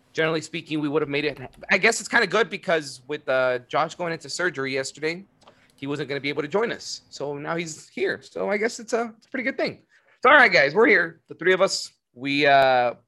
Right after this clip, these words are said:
we went through quite the episode last week. Quite the craziness was going on during the actual show. That was pretty exciting. But I think everything's kinda calmed down. We're back into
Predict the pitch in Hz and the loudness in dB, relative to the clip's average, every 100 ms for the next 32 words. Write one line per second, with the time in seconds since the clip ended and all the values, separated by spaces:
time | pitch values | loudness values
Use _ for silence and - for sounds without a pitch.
0 | _ 143 151 190 202 226 190 - - 156 | _ -8 -4 -4 -4 -8 -12 -14 -4 -2
1 | 165 160 - 156 139 151 131 117 107 104 | -2 -4 -6 -4 -4 -4 -8 -8 -6 -8
2 | 101 - 95 104 _ _ _ _ _ _ | -8 -10 -12 -12 _ _ _ _ _ _
3 | _ - 131 147 165 - 151 131 120 104 | _ -6 2 2 2 -2 0 2 2 0
4 | 92 98 _ _ _ - 139 139 127 120 | -2 -8 _ _ _ -2 0 0 -4 -8
5 | 110 - 110 101 120 117 113 117 117 - | -8 -10 -12 -6 -4 0 0 0 -2 -12
6 | - _ - 175 180 175 170 156 127 127 | -20 _ -2 2 4 4 2 -2 -6 -4
7 | 127 117 - 117 - 113 110 110 120 117 | -4 -4 -8 -10 -6 -4 -4 -2 -2 -2
8 | - 107 101 - 101 98 98 _ _ _ | -8 -10 -10 -6 -6 -8 -14 _ _ _
9 | _ _ - 123 120 120 151 143 139 143 | _ _ 0 2 2 0 -4 -2 -2 -4
10 | 143 135 - 131 127 - 131 139 123 117 | -8 -10 -8 -10 -8 -6 -6 -4 -4 -4
11 | 117 117 110 - 101 117 113 127 113 - | -8 -12 -18 -16 -6 -4 -4 -6 -12 -8
12 | 123 113 107 | -6 -4 -6